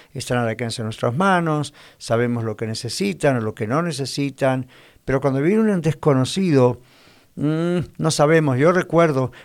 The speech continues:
cuando yo viajaba tanto por el mundo, cuando le decía a ustedes recién, que a veces llegaba a la casa de estos hermanos después de un evento o antes del evento,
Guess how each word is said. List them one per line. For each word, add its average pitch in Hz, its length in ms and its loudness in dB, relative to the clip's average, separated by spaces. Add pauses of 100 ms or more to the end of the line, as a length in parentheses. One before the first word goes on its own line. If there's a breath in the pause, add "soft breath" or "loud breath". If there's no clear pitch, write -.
(120)
cuando 120 300 2
yo 131 140 2
viajaba 127 380 2
tanto 151 340 0
por 120 120 -4
el 113 100 -2
mundo, 131 280 -2
cuando 113 220 -4
le 113 80 -2
decía 120 320 -4
a - 20 0
ustedes 117 420 -6 (260)
recién, 120 580 -2 (280 loud breath)
que 135 120 0
a - 20 6
veces 196 300 4
llegaba 160 260 6
a - 20 4
la 147 140 4
casa 151 300 2
de - 20 -2
estos 143 240 -4
hermanos 147 500 0
después 135 300 -2
de 143 60 0
un 139 80 -2
evento 135 540 0
o 123 100 4
antes 135 280 0
del 120 120 -2
evento, 135 500 -2